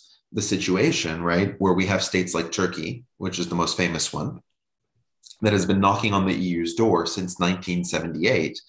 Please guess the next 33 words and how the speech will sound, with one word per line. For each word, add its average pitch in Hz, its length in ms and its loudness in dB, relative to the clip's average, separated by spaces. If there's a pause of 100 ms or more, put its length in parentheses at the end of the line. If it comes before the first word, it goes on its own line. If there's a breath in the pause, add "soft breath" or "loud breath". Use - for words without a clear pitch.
(240 loud breath)
before 101 300 4
it - 40 0
was 90 160 2
even 87 180 0
called 78 260 0
the 69 100 -4
E 78 40 -4
U, 101 280 2
right? 78 240 0
We 82 80 -4
talked 80 280 -2
about 78 200 -4
how 78 200 -4
that 78 180 0
was 71 100 -4
still 76 280 -2
the 85 100 -4
European 80 460 -2
communities 95 560 0
at - 120 -20
that - 140 -10
point. - 260 -12 (1040 loud breath)
But 95 260 2
Turkey 117 380 0
hasn't 104 400 -2
fulfilled 92 600 2
all 90 200 4
the 95 80 0
requirements 85 720 -2
of 87 100 -6
the 87 80 -8
Copenhagen 85 560 -8
criteria 80 640 2